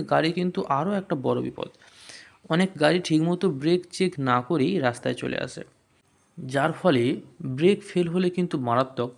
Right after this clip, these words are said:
দুর্ঘটনা ঘটে।" শান্তনু, "এইগুলো কিন্তু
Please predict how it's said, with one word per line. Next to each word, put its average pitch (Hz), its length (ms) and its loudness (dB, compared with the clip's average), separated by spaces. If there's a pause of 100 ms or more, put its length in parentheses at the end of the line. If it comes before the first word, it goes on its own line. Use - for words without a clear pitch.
(160)
দুর্ঘটনা 127 460 -2
ঘটে।" 123 240 -10 (800)
শান্তনু, 123 480 -6 (600)
"এইগুলো 165 340 2
কিন্তু 196 280 -2